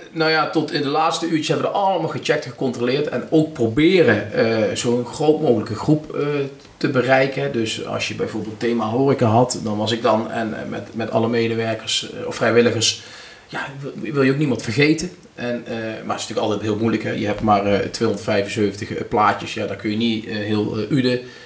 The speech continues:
in betrekken. Ehm, maar nou hebben we het resultaat gezien en, eh, we zeiden toevallig vanmiddag met z'n allen,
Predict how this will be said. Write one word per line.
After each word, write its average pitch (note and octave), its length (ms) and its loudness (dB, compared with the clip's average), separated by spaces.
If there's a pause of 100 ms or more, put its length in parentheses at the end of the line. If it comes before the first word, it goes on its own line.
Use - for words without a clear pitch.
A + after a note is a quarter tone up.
(140)
in A#2 300 0
betrekken. - 640 0
Ehm, B2 260 2 (840)
maar F#3 360 2
nou D3+ 160 2
hebben D#3 100 2 (100)
we - 60 -8
het - 100 0
resultaat - 340 2
gezien D3+ 360 -4
en, C3 260 -2
eh, A#2 60 -4
we A#2+ 80 -4
zeiden C#3 320 0
toevallig B2+ 440 -2
vanmiddag B2 380 -4
met A#2+ 120 -2
z'n - 60 -4
allen, A2+ 240 -2